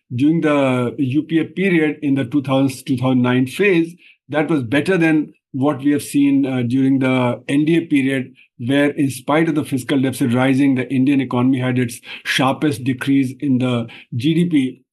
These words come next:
This kind of sharp increase in G D P has not been seen earlier. So what it pro-, pro-, probably points to is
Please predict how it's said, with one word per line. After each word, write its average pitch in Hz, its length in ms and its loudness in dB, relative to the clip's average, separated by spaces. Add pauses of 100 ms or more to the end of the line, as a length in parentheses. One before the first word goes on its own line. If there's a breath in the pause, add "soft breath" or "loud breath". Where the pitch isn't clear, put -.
This 185 180 -2
kind 175 220 0
of 170 100 0
sharp 151 340 0
increase 139 320 0
in 131 140 2
G 127 160 0
D 131 80 0
P 135 140 -2
has 131 120 0
not 120 220 0
been 127 140 2
seen 123 280 0
earlier. 139 480 2 (300 loud breath)
So - 160 -2
what 175 240 0
it 175 200 -4
pro-, 175 320 -2 (140)
pro-, 160 200 0
probably 165 360 0
points 170 340 0
to 175 140 2
is 160 260 2